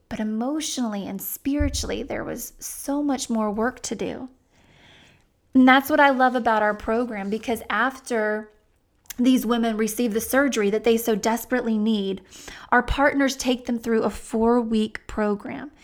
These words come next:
that gives them spiritual and emotional counseling, showing them that they are not cursed from God. And physically, this is why this happens to you, and that God loves you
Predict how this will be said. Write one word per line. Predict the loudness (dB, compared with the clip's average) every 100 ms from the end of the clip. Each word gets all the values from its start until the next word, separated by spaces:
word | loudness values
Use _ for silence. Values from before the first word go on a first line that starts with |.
| -20 2
that | 6 6
gives | 6 4
them | 4 2
spiritual | 0 0 4 6 4 2 0 0
and | 2
emotional | 2 4 4 4 4 2 0
counseling, | 0 -2 0 0 -4 -4 -4 -6 -12 -20 -6
showing | 2 6 8 6
them | 6 6
that | 4
they | 4 4
are | 4
not | 4 2 2 0 -2
cursed | -4 -4 -2
from | -4 -4
God. | -2 -2 -2
And | -4 -8
physically, | -4 -2 -2 -2 -2
this | 0 0 0
is | 0
why | 0 0 2
this | 0 -2
happens | -4 -4 2 0 0
to | -2
you, | 0
and | 0
that | -2
God | -2 0 0
loves | 2 2 0 -2 -2
you | -2